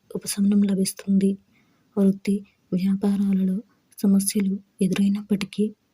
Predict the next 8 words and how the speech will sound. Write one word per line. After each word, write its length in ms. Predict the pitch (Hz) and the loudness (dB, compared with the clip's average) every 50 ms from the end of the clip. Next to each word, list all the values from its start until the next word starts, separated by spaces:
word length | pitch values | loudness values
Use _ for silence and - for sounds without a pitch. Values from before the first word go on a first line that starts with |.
| _ - - | _ -8 -2
ధైర్యంగా 560 | 185 202 196 190 185 196 196 196 196 202 208 | 2 4 4 4 4 4 4 4 4 4 4
ఎదుర్కొని 560 | 202 190 185 185 185 190 190 208 202 196 196 214 - - _ - 202 | 2 2 2 2 2 2 2 2 4 4 4 2 0 -4 _ -2 0
లాభాలు 480 | 196 196 196 196 185 175 196 202 202 208 | 2 2 2 2 2 2 2 0 2 2
అందుకుంటారు. 720 | 190 190 190 190 - 202 196 190 196 196 196 190 185 196 190 - _ _ _ _ _ _ _ _ _ - | 2 2 0 2 2 2 2 2 2 2 0 2 2 0 -2 -4 _ _ _ _ _ _ _ _ _ -8
శత్రువులు 440 | - - 190 - 190 196 190 190 | -4 -2 -2 0 0 0 0 0
కూడా 300 | 190 - 208 196 185 196 214 233 _ _ _ _ _ - - | 0 -2 -2 -2 -2 -2 -6 -8 _ _ _ _ _ -6 -4
మిత్రులుగా 500 | 190 180 - 196 196 196 202 196 202 208 | -4 0 0 2 2 2 2 2 2 2
మారి 340 | 202 190 185 185 175 185 196 | 2 2 0 0 -2 -2 -4